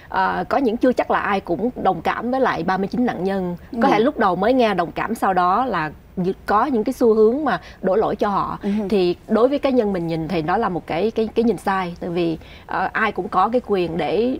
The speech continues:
Speaker 1: đi mưu cầu cái, cái hạnh phúc, cái cuộc sống của mình tốt hơn. Cái đó là cái, một cái quyền, đó là một cái nhân quyền của tất cả những người trên, trên thế giới này.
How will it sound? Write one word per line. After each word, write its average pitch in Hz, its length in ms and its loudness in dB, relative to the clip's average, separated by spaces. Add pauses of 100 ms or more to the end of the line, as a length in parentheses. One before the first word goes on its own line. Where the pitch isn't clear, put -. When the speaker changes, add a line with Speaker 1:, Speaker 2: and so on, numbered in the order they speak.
(120)
Speaker 1:
đi 202 100 0
mưu 208 160 4
cầu 165 220 -4
cái, 202 180 -2
cái 214 260 0
hạnh 165 160 -4
phúc, 262 240 0
cái 220 80 -12
cuộc 175 120 -2
sống 220 320 -2
của 180 100 0
mình 185 160 -2
tốt 220 220 -2
hơn. 196 220 0
Cái 208 100 -2
đó 226 100 2
là 214 100 2
cái, 226 180 0
một - 180 -2
cái 220 160 2
quyền, 180 280 0
đó 214 60 0
là 208 80 0
một 175 120 -2
cái 202 80 0
nhân 185 240 -2
quyền 156 180 0
của - 80 -6
tất - 220 -6
cả - 220 -8
những 190 140 -2
người 175 180 0
trên, 175 200 -2 (240)
trên 190 120 -2
thế 233 80 2
giới 214 200 2
này. 175 260 -4